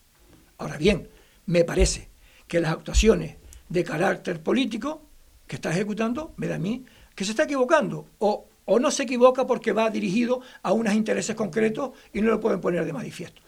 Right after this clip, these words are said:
Mira, yo soy uno de los responsables que Blas Acosta sea secretario insular de Fuerteventura,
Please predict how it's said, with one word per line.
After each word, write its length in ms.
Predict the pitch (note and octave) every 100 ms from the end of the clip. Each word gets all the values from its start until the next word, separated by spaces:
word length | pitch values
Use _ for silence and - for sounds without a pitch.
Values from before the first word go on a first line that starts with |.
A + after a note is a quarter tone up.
| -
Mira, 120 | D#4
yo 80 | C4+
soy 100 | -
uno 80 | C#4+
de 60 | C4
los 80 |
responsables 580 | A#3+ A3+ G3+ A#3 A#3 B3 - -
que 160 | - G#3+
Blas 120 | A#3
Acosta 340 | A#3 A3 B3
sea 320 | - A#3+ A3+ - -
secretario 500 | - G#3+ A3 A3 A3+
insular 380 | A3 A3+ G3 F#3+ - -
de 60 | E3
Fuerteventura, 640 | G#3+ A3+ A3 G#3+ - -